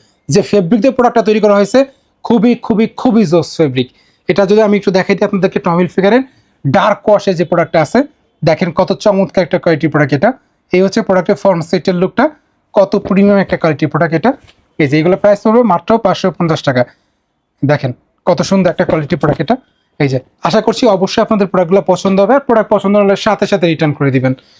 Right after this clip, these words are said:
কোনো কথা নেই। প্রোডাক্ট কুরিয়ার থেকে নেওয়ার পরে দোকানে নিয়ে প্রোডাক্ট খুলে দেখবেন, যদি প্রোডাক্ট পছন্দ না হয় সাথে সাথে ফোন দিবেন যে, "ভাই, কী প্রোডাক্ট পাঠাইছেন?" "এগুলো তো আমার ভাই পছন্দ হয় নাই।" প্রোডাক্ট পাঠিয়ে দিবেন, আমি টাকা ফেরত দিয়ে দিব, কথা দিচ্ছি। তো তারপর হচ্ছে আমরা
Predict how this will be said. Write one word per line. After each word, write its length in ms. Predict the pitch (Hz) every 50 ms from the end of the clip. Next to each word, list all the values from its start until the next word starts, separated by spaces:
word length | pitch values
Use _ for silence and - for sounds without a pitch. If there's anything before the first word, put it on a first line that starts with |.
| _ _
কোনো 220 | - 208 220 226 196
কথা 240 | - 202 - 170 143
নেই। 160 | 131 117 117 _ _ _ _ _ -
প্রোডাক্ট 240 | 196 202 220 214 -
কুরিয়ার 280 | 143 180 214 214 214 214
থেকে 200 | - 196 233 226
নেওয়ার 220 | 214 214 220 214
পরে 240 | - 214 220 262 294 - _ _ _ _ _ _ - 160
দোকানে 300 | 147 190 185 208 214 214
নিয়ে 140 | 208 220
প্রোডাক্ট 300 | 214 - 208 208 214 -
খুলে 200 | - 220 208 226
দেখবেন, 320 | 214 196 202 170 196 247 233
যদি 180 | 220 208 202
প্রোডাক্ট 280 | 180 - 202 208 202 -
পছন্দ 220 | 202 190 - 202 208
না 60 | 226
হয় 80 | 240 214
সাথে 220 | - 208 196 202
সাথে 200 | - 208 190 202
ফোন 240 | - - 202 202 202
দিবেন 200 | 196 190 226 233 220 _ _ _ _ _ -
যে, 60 | 196
"ভাই, 160 | 185 190 196
কী 160 | 190 - 214 196
প্রোডাক্ট 280 | 180 202 208 202 208
পাঠাইছেন?" 420 | - 208 196 208 190 - 233 233 247 -
"এগুলো 200 | - 185 180 175
তো 100 | - 185
আমার 180 | 170 170 165 156
ভাই 140 | 143 151 151 151
পছন্দ 320 | - 143 - 170 160 143 139
হয় 100 | 135 131
নাই।" 120 | - - - _ _ _ _ _ _ _ -
প্রোডাক্ট 220 | 180 180 196 190
পাঠিয়ে 180 | 208 175 202 208
দিবেন, 140 | 220 247 247
আমি 120 | 208 175
টাকা 220 | 160 165 147 160
ফেরত 220 | 147 - 156 151 135
দিয়ে 140 | 139 135 113
দিব, 160 | 127 123 127 - - - _ _ _ -
কথা 220 | 196 190 190 185
দিচ্ছি। 320 | 147 147 135 - - 135 127 _ _ _ _ _ _ _ _ _ -
তো 100 | 185 175
তারপর 220 | 196 196 165 175
হচ্ছে 120 | 196 - 214
আমরা 160 | 208 202